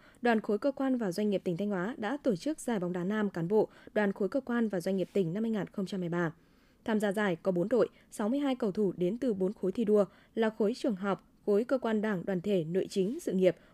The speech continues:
khối quản lý nhà nước và khối doanh nghiệp. Đây là một trong những hoạt động được tổ chức để chào mừng bảy mươi lăm năm Chủ tịch Hồ Chí Minh ra lời kêu gọi thi đua ái quốc và chào mừng thành công hội nghị giao ban bốn khối thi đua trực thuộc Đoàn khối cơ quan và doanh nghiệp tỉnh Thanh Hóa.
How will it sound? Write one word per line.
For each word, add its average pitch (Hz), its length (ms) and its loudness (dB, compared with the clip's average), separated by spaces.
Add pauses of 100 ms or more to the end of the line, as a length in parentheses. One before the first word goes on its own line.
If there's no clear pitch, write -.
(140)
khối 214 100 4
quản 233 160 2
lý 185 120 2
nhà 190 120 -2
nước 247 280 0
và 202 120 -2
khối 170 240 -2
doanh 202 200 0
nghiệp. 175 160 6 (640)
Đây 214 220 4
là 202 100 4
một 175 160 2
trong 247 180 0
những 220 160 0
hoạt 247 200 -2
động 180 160 4 (100)
được 202 180 0
tổ 202 140 2
chức 330 300 -2
để 208 160 2
chào 208 120 -2
mừng 196 240 0
bảy 196 160 4
mươi 202 120 0
lăm 233 180 -2
năm 214 180 2 (200)
Chủ 240 160 2
tịch 208 160 2
Hồ 208 140 0
Chí 190 160 -2
Minh 226 260 4 (100)
ra 247 100 0
lời 208 180 4
kêu 185 180 0
gọi 180 240 0
thi 196 120 -2
đua 190 120 2
ái 160 240 -2
quốc 320 220 4 (320)
và 226 140 0
chào 220 160 0
mừng 196 320 2
thành 202 220 -2
công 262 220 0
hội 208 140 0
nghị 175 240 2
giao 220 160 -2
ban 202 240 0
bốn 170 140 0
khối 175 180 -4
thi 220 120 -2
đua 196 200 6
trực 180 200 -4
thuộc 185 220 4 (280)
Đoàn 208 140 2
khối 196 180 0
cơ 277 100 0
quan 226 260 0
và 190 120 -2
doanh 190 160 0
nghiệp 180 180 2
tỉnh 170 140 -2
Thanh 180 120 -4
Hóa. 185 300 0